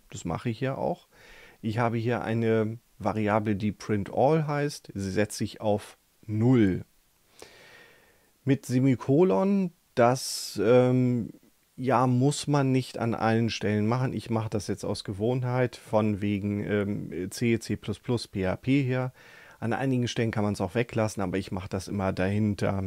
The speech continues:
weil, ja, das kenne ich so und ich finde, so sieht's auch irgendwie sauberer aus. Also das hier wird einmal am Anfang ausgeführt. Dann haben wir hier einen regulären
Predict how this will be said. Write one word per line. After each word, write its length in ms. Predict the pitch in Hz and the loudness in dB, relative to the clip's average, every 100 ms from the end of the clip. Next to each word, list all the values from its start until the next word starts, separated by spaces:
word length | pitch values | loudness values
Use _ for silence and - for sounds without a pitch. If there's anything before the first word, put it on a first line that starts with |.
| 90 | 0
weil, 360 | 104 101 101 - - _ | 2 2 0 -2 -14 _
ja, 180 | 113 - - | -4 -4 -2
das 200 | 117 - | -4 -2
kenne 200 | 117 110 | 0 0
ich 120 | 98 | -2
so 100 | - | -6
und 360 | 92 104 101 - | -8 -6 -8 -8
ich 120 | 85 | -12
finde, 180 | - 101 | -8 -8
so 120 | 113 | -6
sieht's 240 | 101 98 85 | -6 -6 -8
auch 100 | - | -10
irgendwie 220 | 87 80 | -10 -10
sauberer 580 | 82 - - - - - | -10 -10 -12 -14 -16 -18
aus. 240 | - - _ _ _ _ _ - - - - | -20 -20 _ _ _ _ _ -20 -20 -20 -6
Also 300 | 123 123 107 - | -2 0 0 0
das 220 | 117 - | -2 0
hier 160 | 156 135 | 0 0
wird 100 | 113 | -2
einmal 320 | 107 113 104 | -2 0 0
am 140 | 107 - | -2 -2
Anfang 600 | 110 117 - 110 110 - _ _ - | -2 -2 -4 -4 -4 -6 _ _ -2
ausgeführt. 760 | 110 104 107 - 87 82 - _ _ _ - - - - _ - | -2 -2 -8 -10 -8 -8 -10 _ _ _ -20 -20 -20 -20 _ -4
Dann 260 | 113 160 | -2 0
haben 380 | 151 156 151 117 | -2 -2 -2 -2
wir 500 | 120 123 127 120 123 - _ _ _ | -2 0 0 0 -6 -12 _ _ _
hier 720 | - - 117 117 135 180 208 220 190 _ _ | -20 -10 -4 0 2 2 -2 -6 -12 _ _
einen 920 | - 120 120 127 127 123 123 120 117 - _ _ _ - | -2 0 2 2 0 0 0 -2 -4 -10 _ _ _ -8
regulären 800 | 101 123 120 110 110 104 101 | -4 -2 2 4 4 4 2